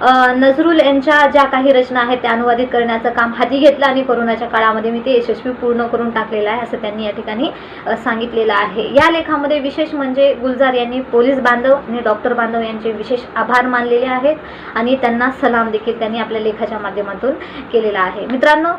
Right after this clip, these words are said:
या पुढचा लेख आहे संघर्षातील माझे साथी, अमिताभ बच्चन, आणि याचं अनुवादन केलेलं आहे पूजा सामंत यांनी.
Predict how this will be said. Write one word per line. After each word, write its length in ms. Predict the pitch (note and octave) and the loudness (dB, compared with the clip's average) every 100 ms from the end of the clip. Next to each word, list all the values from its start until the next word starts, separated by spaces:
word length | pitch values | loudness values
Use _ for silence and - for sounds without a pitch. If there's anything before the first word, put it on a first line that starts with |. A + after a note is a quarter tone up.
| - - C4 | -8 -6 2
या 120 | D4+ | 2
पुढचा 480 | D4+ D#4 D#4+ F4+ E4 | 4 2 4 4 6
लेख 220 | D4+ D4 | 6 6
आहे 320 | C4+ B3 C#4+ | 4 4 2
संघर्षातील 720 | D4+ D4 C#4 D#4+ E4 E4 D4+ D4 | 2 0 6 6 6 2 2 0
माझे 300 | C4+ A#3+ C4+ | 0 4 2
साथी, 480 | C#4+ A#3+ - A3+ - - | 2 -2 -2 -6 -6 -4
अमिताभ 520 | A#3 B3 B3+ B3+ B3 A#3 | -2 0 2 2 2 2
बच्चन, 420 | B3 - C4+ D#4+ - - - | 0 2 2 2 -6 -16 -6
आणि 160 | A3 A#3 | -2 0
याचं 200 | A#3 B3 | 2 2
अनुवादन 580 | A3+ A#3+ B3 B3 C4+ | 2 4 4 4 4
केलेलं 320 | C4 B3 A#3+ A3 | 4 2 2 0
आहे 240 | G#3+ B3+ | 0 0
पूजा 420 | C4 B3 A#3+ C4+ | -2 -2 0 0
सामंत 440 | - C#4+ A#3 A#3+ G#3+ | -2 2 2 0 -4
यांनी. 260 | F#3+ G3 | -6 -6